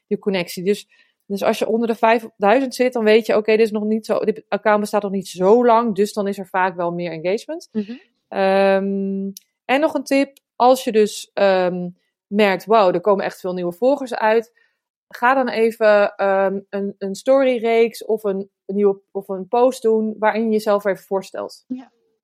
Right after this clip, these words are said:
Speaker 1: Ehm, zodat je al die, eh, al die mensen weer, eh, al die mensen even op scherp hebt staan van, hè, zij hebben het gehoord via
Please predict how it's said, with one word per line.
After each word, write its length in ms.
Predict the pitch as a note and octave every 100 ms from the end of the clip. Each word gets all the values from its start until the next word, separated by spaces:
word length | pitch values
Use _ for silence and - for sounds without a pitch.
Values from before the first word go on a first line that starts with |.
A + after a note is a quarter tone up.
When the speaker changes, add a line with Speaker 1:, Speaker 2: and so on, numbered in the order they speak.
| _ _ _ _ _
Speaker 1:
Ehm, 440 | - F#3 F3+ F3+ F3+
zodat 240 | F3+ F#3+
je 60 | -
al 160 | F3+
die, 340 | F#3 F3+ F3+ F3+
eh, 260 | F3 F3 -
al 120 | F#3+
die 100 | G3
mensen 320 | F#3 F#3+ -
weer, 200 | F#3 F#3
eh, 320 | - - - -
al 80 | F#3+
die 100 | F#3+
mensen 240 | F#3 F3+
even 120 | -
op 80 | F#3
scherp 240 | - A3
hebt 120 | A3+ -
staan 440 | G#3+ G3 G3 G3
van, 300 | G3 F#3 F#3
hè, 240 | G3 G#3+
zij 180 | - G3
hebben 180 | F#3+ F#3+
het 140 | F#3
gehoord 300 | - F#3 F#3+ -
via 480 | G#3 F#3 F3 E3